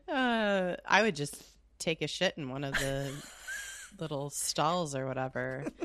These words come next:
Speaker 1: Um,
Speaker 2: <laughs> One of the before stalls.
Speaker 1: Yeah, yeah, like where the ostriches were supposed to be or something. I don't know.
Speaker 2: Or they're like, <laughs> or, like, people are walking by and they're like,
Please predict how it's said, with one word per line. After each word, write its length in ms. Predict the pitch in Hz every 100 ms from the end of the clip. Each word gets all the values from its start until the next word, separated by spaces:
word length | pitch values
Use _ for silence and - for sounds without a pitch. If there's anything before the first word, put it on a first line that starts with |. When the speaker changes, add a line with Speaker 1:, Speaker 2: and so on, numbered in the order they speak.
| - 349 370 -
Speaker 1:
Um, 680 | 165 151 143 139 135 135 147 - -
Speaker 2:
<laughs> 260 | - - -
One 180 | 269
of 160 | 269 214
the 80 | 226
before 580 | 185 180 - 196 185 220
stalls. 720 | - 226 208 214 247 277 - - _ -
Speaker 1:
Yeah, 320 | 226 185 160
yeah, 280 | 165 156 151
like 240 | 160 156
where 280 | - 175 165
the 160 | 156 -
ostriches 680 | 143 139 - 143 127 127 139
were 100 | 131
supposed 300 | - 127 -
to 60 |
be 100 | 123
or 120 | 117 127
something. 540 | 139 131 - 120 131
I 100 | 131
don't 120 | 135
know. 220 | 120 120 147
Speaker 2:
Or 140 | 294
they're 160 | 302 294
like, 320 | 269 247 -
<laughs> 40 |
or, 180 | 339 339
like, 240 | 320 285 -
people 300 | 269 220 269
are 120 | 254
walking 460 | 214 233 254 226 190
by 200 | 175 214
and 120 | 240
they're 100 | 233
like, 260 | 196 185